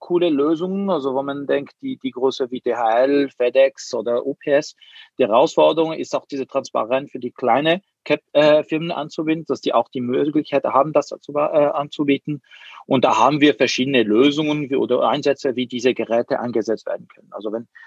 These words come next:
wenn da, wenn du Mitglieder hast, die sich daran interessieren, können wir sehr gerne da noch Gespräch haben und schauen, wie, äh, sie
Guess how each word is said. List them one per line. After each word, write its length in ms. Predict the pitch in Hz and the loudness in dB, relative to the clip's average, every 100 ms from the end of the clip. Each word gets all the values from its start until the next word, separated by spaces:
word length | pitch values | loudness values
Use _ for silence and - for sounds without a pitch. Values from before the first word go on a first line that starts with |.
| _ | _
wenn 160 | 127 123 | -2 2
da, 340 | 107 123 139 - _ _ _ | 6 6 4 0 _ _ _
wenn 120 | 123 | 0
du 140 | 120 151 | 4 6
Mitglieder 500 | 165 185 175 180 156 | 4 4 4 4 4
hast, 280 | 175 - 165 | 0 0 -2
die 100 | 147 | 0
sich 220 | 151 - | -2 0
daran 200 | 131 143 | 0 0
interessieren, 600 | 139 139 120 - 147 151 | -2 -4 -4 0 0 0
können 180 | 139 123 | -4 0
wir 160 | 123 | 0
sehr 200 | 117 139 | 2 2
gerne 280 | 131 131 135 | 2 0 0
da 160 | 127 127 | -2 -2
noch 180 | 113 | -6
Gespräch 480 | - 110 - 117 135 | -10 -12 -6 -6 -4
haben 380 | 107 113 127 135 _ - _ | 0 0 0 -4 _ -20 _
und 280 | 123 120 | -6 -4
schauen, 420 | - 110 131 131 113 | -2 0 0 -2 0
wie, 240 | 120 131 | 2 2
äh, 240 | - 123 | 4 2
sie 260 | 110 120 120 | 2 -2 -4